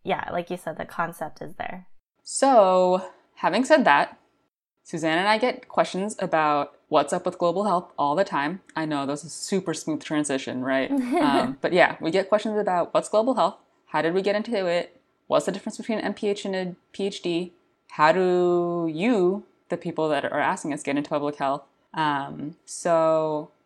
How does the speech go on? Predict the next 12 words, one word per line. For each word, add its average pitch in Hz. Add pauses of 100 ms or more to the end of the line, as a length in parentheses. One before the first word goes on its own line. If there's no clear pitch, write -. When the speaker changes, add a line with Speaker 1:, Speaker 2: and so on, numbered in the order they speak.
(120)
Speaker 2:
I 151
think 151
that -
we 147
should 147
start -
with 135
just 147
giving 151
a 147
little 190
bit 202